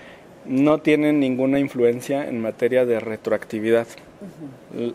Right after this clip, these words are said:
Speaker 1: La Constitución rige en todo momento, o sea, ahí no, no aplica este criterio. Precisamente por eso nosotros decimos que el, las remuneraciones de los servidores,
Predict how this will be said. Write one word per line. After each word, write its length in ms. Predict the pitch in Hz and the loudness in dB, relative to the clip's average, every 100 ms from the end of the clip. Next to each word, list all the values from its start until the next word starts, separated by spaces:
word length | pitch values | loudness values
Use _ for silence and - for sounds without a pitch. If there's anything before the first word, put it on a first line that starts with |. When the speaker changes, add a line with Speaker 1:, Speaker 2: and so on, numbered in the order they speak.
| 135 | 0
Speaker 1:
La 200 | 127 123 | 2 4
Constitución 1080 | 131 123 135 123 127 - 147 147 151 156 143 - - 123 123 | 2 2 -4 -4 -4 0 2 2 0 -2 -6 -14 -16 -12 -6
rige 420 | 127 135 - 131 113 | -4 -4 -4 -4 -4
en 120 | 110 | -4
todo 260 | 117 117 | -4 -4
momento, 380 | 113 104 110 - | -4 -8 -12 -14
o 40 | - | -6
sea, 120 | 113 | 0
ahí 160 | 127 127 | 2 2
no, 280 | 135 135 131 | 2 2 2
no 120 | 127 | -2
aplica 480 | 120 123 120 - 107 | 0 -2 -2 0 0
este 460 | 104 - 107 101 | -2 -6 -4 -4
criterio. 420 | - 110 - 113 - - - - - - - - | -6 -8 0 -2 -2 -18 -20 -20 -20 -20 -2 4
Precisamente 540 | 160 175 196 202 196 | 4 6 2 4 2
por 160 | 165 160 | 6 4
eso 180 | 180 | 4
nosotros 460 | 156 147 143 160 151 | -2 0 0 2 2
decimos 440 | 143 147 113 110 - - - - - - | 2 2 -2 -6 -18 -20 -20 -20 -20 0
que 260 | 135 135 131 - - - - - | 2 2 0 -8 -20 -20 -18 -12
el, 760 | 117 107 104 104 101 98 95 | -6 -4 -6 -6 -8 -8 0
las 160 | 110 110 | 2 2
remuneraciones 720 | 113 113 117 113 - 135 131 | 2 2 2 2 2 2 4
de 80 | 117 | 2
los 160 | 101 | 0
servidores, 1000 | - 107 107 117 120 123 120 117 - - | -2 -4 2 4 6 6 6 2 -4 -16